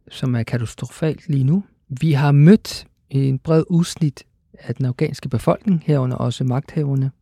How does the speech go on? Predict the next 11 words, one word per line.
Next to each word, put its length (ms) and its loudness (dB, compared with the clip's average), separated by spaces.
og 380 4
dannet 440 4
nogle 180 2
nye 140 4
relationer, 600 2
og 220 2
måske 340 4
også 180 2
med 80 6
nogle 200 4
en, 80 0